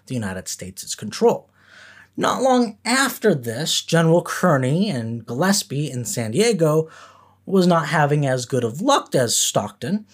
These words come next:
and so Stockton had to make his way down there to fight off the Mexican army,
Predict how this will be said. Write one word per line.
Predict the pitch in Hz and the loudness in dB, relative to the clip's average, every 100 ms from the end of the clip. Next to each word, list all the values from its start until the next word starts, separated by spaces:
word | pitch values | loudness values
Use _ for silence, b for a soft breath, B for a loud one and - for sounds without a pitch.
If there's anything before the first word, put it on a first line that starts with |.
| B B B | B B B
and | 147 143 135 | 0 0 0
so | - 135 | 0 0
Stockton | - 120 - 120 | 0 0 -2 -4
had | 120 | -2
to | 123 | -2
make | 120 117 - | -2 -2 -6
his | 104 110 | -8 0
way | 196 190 | 4 4
down | 139 117 107 | 4 0 0
there | 107 107 | -4 -6
to | - 139 | -8 -8
fight | - 110 104 | -4 -4 -4
off | 101 - | -6 -6
the | |
Mexican | 107 101 - - | -10 -10 -14 -14
army, | - 214 180 147 139 | -4 0 2 2 -4